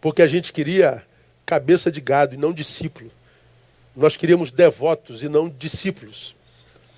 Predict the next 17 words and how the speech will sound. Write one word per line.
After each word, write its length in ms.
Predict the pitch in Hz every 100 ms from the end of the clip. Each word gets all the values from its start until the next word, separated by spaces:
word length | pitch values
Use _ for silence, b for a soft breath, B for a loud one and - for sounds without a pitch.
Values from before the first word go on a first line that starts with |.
| b b b -
Comprometemos 840 | 214 202 220 208 185 220 226 190
o 60 | 202
discipulado 680 | - 220 180 185 208 202 190
na 120 | 190
igreja. 500 | 170 185 196 131 104 b b b b
E 100 | 156
hoje 240 | 180 196 202
nós 160 | 175
temos 260 | - 190 -
que 100 | -
conviver 600 | 202 175 156 135 185 196 b b _
com 120 | 190
esse 260 | 196 - 202
mar 800 | 165 170 190 233 233 185 175 185
de 160 | 139
maus 460 | 160 165 202 196 -
testemunhos 1000 | - 196 - - 160 185 226 139 -